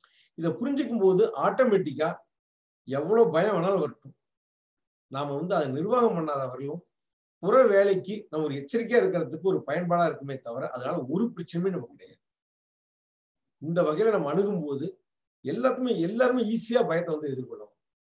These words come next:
ஆனா பலர் வந்து பயத்தோட சண்டை போட்டு, சண்டை போட்டு அதை வந்து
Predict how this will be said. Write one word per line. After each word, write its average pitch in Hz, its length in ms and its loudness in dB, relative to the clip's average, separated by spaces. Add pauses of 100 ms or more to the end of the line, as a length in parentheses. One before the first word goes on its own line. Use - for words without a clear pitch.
(520)
ஆனா 170 100 -2 (200)
பலர் 226 280 6
வந்து 214 160 0 (100)
பயத்தோட 190 340 0 (100)
சண்டை 180 300 -2
போட்டு, 165 240 -6
சண்டை 160 180 -4 (100)
போட்டு 165 300 -8 (300)
அதை 147 140 -2 (100)
வந்து 156 240 -2